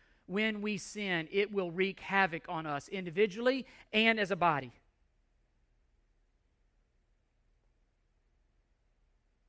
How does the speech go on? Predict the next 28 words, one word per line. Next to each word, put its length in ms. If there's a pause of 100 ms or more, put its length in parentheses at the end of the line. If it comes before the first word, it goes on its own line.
(100)
And, 160
and 140
again, 320
this 240
is 140
exactly 880
the 100
point 540
I 120
believe 340
Paul 320
is 180
using 460
to 120
make 520 (260)
with 240
regard 380
that 160
the 80
law 400
is 100
not 240
the 160
issue, 320
the 100
law 300
is 140
sin. 420